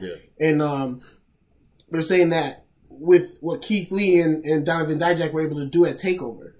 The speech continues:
Speaker 1: Just
Speaker 2: Um,
Speaker 1: imagine if he get more cut.
Speaker 2: Oh, it'd be ridiculous.
Speaker 1: Yeah.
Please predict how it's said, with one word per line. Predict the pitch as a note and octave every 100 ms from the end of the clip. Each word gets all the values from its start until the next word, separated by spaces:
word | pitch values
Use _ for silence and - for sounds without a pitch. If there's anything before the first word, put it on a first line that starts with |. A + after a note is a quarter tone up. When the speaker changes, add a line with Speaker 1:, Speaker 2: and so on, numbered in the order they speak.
| _ -
Speaker 1:
Just | E3+
Speaker 2:
Um, | D#3 D3+
Speaker 1:
imagine | C3 A2+
if | G2
he | A#2
get | A2 F#2+
more | F#2 D#2
cut. | - G2+ F2+ - - _ - -
Speaker 2:
Oh, | E3 D#3
it'd | C#3+
be | D3+
ridiculous. | C#3 C#3 F3+ F#3 - -
Speaker 1:
Yeah. | - -